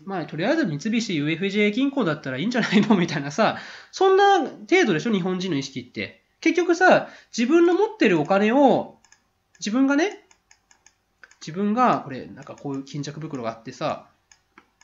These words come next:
たくさんお金持ってると。このお金をどう使うかってことを、自分でちゃんと考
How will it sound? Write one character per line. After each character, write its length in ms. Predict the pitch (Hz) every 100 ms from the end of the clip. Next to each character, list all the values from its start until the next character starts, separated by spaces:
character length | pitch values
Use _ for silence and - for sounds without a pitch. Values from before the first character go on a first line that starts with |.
| _ -
た 100 | 156
く 60 |
さ 120 | -
ん 60 | 156
お 20 |
金 160 | 156 170
持 80 | 233
っ 40 |
て 80 | -
る 100 | 151
と。 220 | 143 - _ _ _ - _
こ 80 | 359
の 140 | 240
お 40 | 202
金 200 | 440 466
を 60 | 392
ど 180 | 302
う 60 | 453
使 200 | 453 285
う 60 | 214
か 80 |
っ 100 | 180
て 80 | 180
こ 100 | 151
と 120 | 143
を、 460 | 156 180 143 101 - _ _ _ _
自 100 | 190
分 160 | 262 427
で 60 | 427
ち 100 | 320
ゃ 60 |
ん 40 | 359
と 60 |
考 100 | -